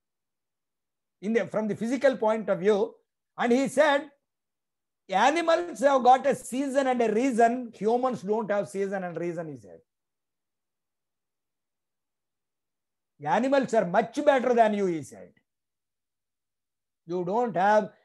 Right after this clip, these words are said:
a season and a reason. Do you know what you are doing?" he said. "Do you know what you are thinking?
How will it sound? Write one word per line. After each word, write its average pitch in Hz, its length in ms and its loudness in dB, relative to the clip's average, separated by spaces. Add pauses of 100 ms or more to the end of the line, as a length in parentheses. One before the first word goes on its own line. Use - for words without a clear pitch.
(180)
a 160 100 -2
season 226 640 -4
and 196 140 -6
a 165 80 -2
reason. 160 640 -6 (680)
Do 156 80 -6
you 262 120 0
know 320 120 0
what 233 240 4
you 285 120 -2
are 277 100 6
doing?" 311 360 -2
he 240 120 -6
said. 110 300 -14 (120)
"Do 233 120 -4
you 302 80 0
know 320 120 -4
what 240 180 2
you 285 80 -2
are 240 80 0
thinking? 269 560 -8